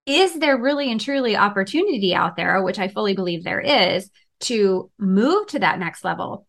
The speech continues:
But if you're in that mindset that, "Well, this is, uh, most likely, you know, I've only got this many clients this year, so I'll only get this many clients next year, and I can only raise my prices so much,"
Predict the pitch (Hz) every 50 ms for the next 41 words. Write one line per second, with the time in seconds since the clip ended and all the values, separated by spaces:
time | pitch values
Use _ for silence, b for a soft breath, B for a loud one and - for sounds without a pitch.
0 | _ _ - 202 - 226 202 190 190 - - 208 208 202 196 202 208 - 220 247
1 | 269 277 269 220 - 185 196 214 233 254 277 277 269 - 226 196 190 - - -
2 | 190 185 185 180 175 170 - - _ _ _ _ _ _ _ _ _ _ - -
3 | 226 226 220 214 214 208 226 220 - 233 208 202 202 - - _ _ _ _ _
4 | _ _ - 180 160 - 190 226 226 226 220 - 220 202 202 208 196 190 190 185
5 | 175 175 190 196 196 196 185 170 165 180 190 190 - 208 180 170 - - 180 175
6 | 170 170 175 - 294 269 - - 254 233 214 214 214 226 202 180 - - 202 196
7 | 185 185 170 - 190 185 - 208 180 170 165 - 156 107 202 202 - 262 262 247
8 | - - - - 240 233 226 220 208 208 202 196 185 165 147 127 127 104 98 -
9 | - 202 208 214 226 214 208 196 185 - 160 196 185 185 190 170 165 - 160 147
10 | - - - - - 170 - - 233 311 311 294 277 262 262